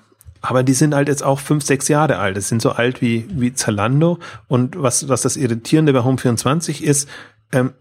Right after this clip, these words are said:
sie wachsen nicht stark genug, um das Kapital zu rechtfertigen, was da reingeflossen ist. Also da ist ja auch immens viel Geld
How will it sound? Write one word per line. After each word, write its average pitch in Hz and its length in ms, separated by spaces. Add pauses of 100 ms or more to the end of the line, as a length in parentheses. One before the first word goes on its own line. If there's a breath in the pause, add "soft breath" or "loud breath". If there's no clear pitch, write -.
sie 123 240
wachsen 135 380
nicht 160 240
stark 127 380
genug, 147 280
um 139 120
das 135 160
Kapital 131 560
zu 131 100
rechtfertigen, 107 580
was 98 160
da 110 100
reingeflossen 101 720
ist. - 380 (160)
Also - 180
da 110 80
ist 110 100
ja 117 80
auch - 260
immens 135 540
viel 139 180
Geld 143 400